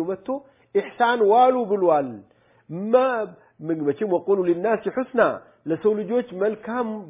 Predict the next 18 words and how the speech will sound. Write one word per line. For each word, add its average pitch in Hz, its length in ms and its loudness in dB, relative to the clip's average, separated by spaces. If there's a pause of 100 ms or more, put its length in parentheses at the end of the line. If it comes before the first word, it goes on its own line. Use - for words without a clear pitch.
በሉ፣ 240 240 6 (300)
ለሰው 151 380 -4
ተና-፣ 190 320 -4 (760)
ለ-፣ 143 180 -4 (640)
ለሰው 156 260 -6
ልጆች 214 320 -4 (380)
ደግ 190 340 4
ዋሉ፣ 269 280 4 (140)
ደግ 160 380 -6
ተናገሩ፣ 214 480 -2 (560)
ደግ 196 320 6 (120)
ስሩ 233 260 -6
ብሏል። 139 340 -2 (960)
መን 233 300 0 (180)
ሐቁ - 320 -10 (120)
ናሲ 190 320 0 (380)
ቢሑስኒ 156 560 -8
ሱሐበቲ፣ 113 560 -14